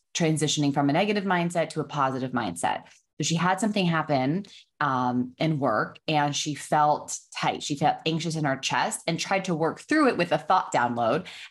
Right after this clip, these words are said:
affirmations, and then looking at her surroundings to see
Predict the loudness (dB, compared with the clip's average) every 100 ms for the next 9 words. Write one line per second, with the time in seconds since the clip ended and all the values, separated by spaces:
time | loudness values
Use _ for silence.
0 | -2 -2 -2 0 0 0 0 2 0 -4
1 | -12 -20 _ 0 2 2 2 0 0 0
2 | 0 -2 -2 -4 -4 0 2 4 2 2
3 | -2 -4 -2 -2 0 2 4 2